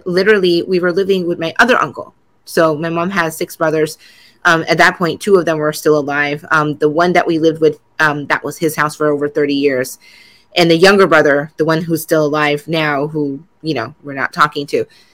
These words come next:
he came in, he stole my uncle's identity, um, and pretended that he had the trust under his name, even though I had the original trust and the original,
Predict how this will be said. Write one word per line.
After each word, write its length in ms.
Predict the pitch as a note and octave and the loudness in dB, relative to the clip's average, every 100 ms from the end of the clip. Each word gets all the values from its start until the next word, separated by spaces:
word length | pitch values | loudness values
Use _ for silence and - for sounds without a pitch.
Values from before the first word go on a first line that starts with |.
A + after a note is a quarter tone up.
| _ _ _ | _ _ _
he 300 | - - B3+ | -8 0 2
came 240 | B3+ B3 | 4 4
in, 240 | A3+ F#3+ - | 4 2 -2
he 320 | - A3 G#3+ | -4 0 0
stole 280 | - - A#3+ | 0 4 4
my 180 | C4 F#3 | 4 2
uncle's 280 | F#3 F#3 F3+ | 0 -2 0
identity, 640 | E3 E3 D#3+ D#3+ D3+ D#3 _ - | 0 0 0 2 0 -2 _ 0
um, 320 | D#3 D3+ D3+ _ - | 0 0 -6 _ -4
and 260 | D#3 D#3 | -4 -2
pretended 400 | - - G#3 F#3+ | -2 2 4 4
that 100 | D#3 | 2
he 140 | E3+ G#3 | 2 2
had 180 | F3+ | 2
the 80 | E3 | 0
trust 320 | D#3+ E3 D#3 | 0 0 -2
under 200 | D#3 D3+ | -2 -2
his 200 | E3 D3 | 0 -2
name, 360 | D3+ D3+ D3 D#3 | -2 -2 -2 -2
even 180 | - E3 | -2 0
though 80 | D#3+ | 4
I 120 | D#3+ | 4
had 180 | F3 D3+ | 2 -2
the 100 | D#3 | 0
original 300 | D3 D3+ D3 | 0 -2 -6
trust 320 | D3+ C#3+ C#3+ | -4 -4 -4
and 180 | C#3 C#3+ | -8 -4
the 120 | D3 | 4
original, 480 | D3+ C#3+ D3+ C#3 C#3 | 4 4 -2 -6 -8